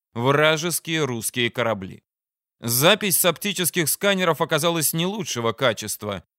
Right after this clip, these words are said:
но и так было видно, что у нашего противника наблюдались серьезные количественные потери в вымпелах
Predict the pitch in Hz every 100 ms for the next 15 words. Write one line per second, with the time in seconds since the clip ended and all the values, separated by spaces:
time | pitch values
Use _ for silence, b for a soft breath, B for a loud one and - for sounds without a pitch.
0 | _ - 120 131 123 123 120 208 196 113
1 | 113 113 110 170 131 117 - 123 117 127
2 | - 123 110 120 113 156 147 135 131 120
3 | 113 117 123 123 113 - 120 120 131 120
4 | 131 127 131 120 117 117 - 117 117 113
5 | 123 120 123 117 113 131 170 135 107 85
6 | -